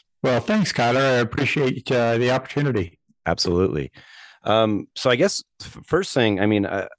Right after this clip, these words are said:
Speaker 2: I, I didn't put it together until recently. So I'm a, I'm a U S history high school teacher, um, by day, and, and your book, U S History for Dummies, <laughs> is something I read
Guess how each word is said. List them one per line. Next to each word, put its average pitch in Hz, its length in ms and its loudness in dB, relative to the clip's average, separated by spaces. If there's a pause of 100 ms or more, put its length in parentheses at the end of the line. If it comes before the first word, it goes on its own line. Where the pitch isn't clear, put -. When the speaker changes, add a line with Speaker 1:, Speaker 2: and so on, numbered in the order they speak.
(200)
Speaker 2:
I, 101 540 2 (840)
I 98 140 -2
didn't 123 300 0
put 127 180 2
it - 80 -4
together 104 480 2
until 85 760 0
recently. 98 440 0
So 104 160 0
I'm 131 160 4
a, 117 80 4
I'm 117 160 2
a 113 120 4
U 98 260 2
S - 100 -2
history 82 640 -4
high 98 140 0
school 87 240 -4
teacher, 71 420 -6 (800)
um, 67 360 -6
by 71 160 0
day, 73 380 -2 (100)
and, 78 340 -4 (180)
and 78 200 -2
your 92 140 0
book, 107 260 0
U 104 140 2
S - 140 -2
History 101 260 -4
for 90 160 -6
Dummies, 90 580 0 (180)
<laughs> - 200 -2
is 131 160 2
something 107 420 0
I 95 120 2
read 98 360 4